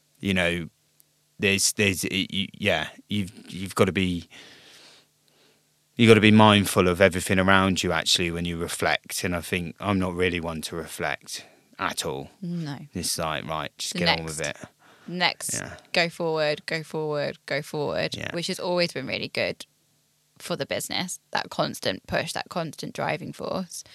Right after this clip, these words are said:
Speaker 1: Mm-hmm.
Speaker 2: Do you think, in hindsight,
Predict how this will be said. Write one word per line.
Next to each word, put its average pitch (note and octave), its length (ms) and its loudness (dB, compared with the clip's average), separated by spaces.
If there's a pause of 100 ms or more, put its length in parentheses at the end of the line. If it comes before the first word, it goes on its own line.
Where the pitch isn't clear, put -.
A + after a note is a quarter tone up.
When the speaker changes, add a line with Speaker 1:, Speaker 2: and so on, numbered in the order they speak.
Speaker 1:
Mm-hmm. D#2+ 280 -6 (880)
Speaker 2:
Do G#3 100 0
you G3 460 2
think, F3+ 640 0 (1200)
in G3 120 4
hindsight, F#3+ 880 4